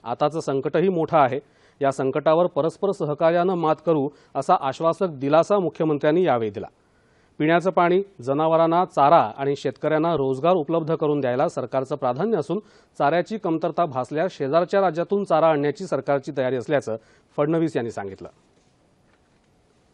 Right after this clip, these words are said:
शेतकऱ्यांकडून होणारी मागणी लक्षात घेता राष्ट्रीय कृषी विमा योजनेत सहभागी होण्याची मुदत सरकारनं पंधरा सप्टेंबरपर्यंत वाढवली आहे.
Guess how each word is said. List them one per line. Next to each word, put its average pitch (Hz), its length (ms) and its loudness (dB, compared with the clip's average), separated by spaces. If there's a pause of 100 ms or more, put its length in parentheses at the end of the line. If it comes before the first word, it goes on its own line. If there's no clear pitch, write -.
(2750)
शेतकऱ्यांकडून 208 560 4
होणारी 202 260 6
मागणी 196 300 6
लक्षात 196 240 2
घेता 196 340 4
राष्ट्रीय 202 400 4
कृषी 202 360 -2
विमा 202 240 4
योजनेत 185 320 4
सहभागी 170 360 2
होण्याची 156 300 0
मुदत 139 360 2
सरकारनं 160 480 0
पंधरा 151 320 0
सप्टेंबरपर्यंत 170 680 0
वाढवली 151 360 2
आहे. 98 200 -6